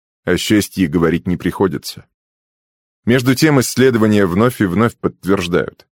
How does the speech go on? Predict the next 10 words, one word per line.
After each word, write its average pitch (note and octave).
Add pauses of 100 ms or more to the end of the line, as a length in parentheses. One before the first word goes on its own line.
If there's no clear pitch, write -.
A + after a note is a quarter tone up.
(200)
материальный B2
достаток A2
жителей G#2
развитых F2
стран, F2+ (180)
особенно F#2+
в -
С G2+
Ш -
А, F2+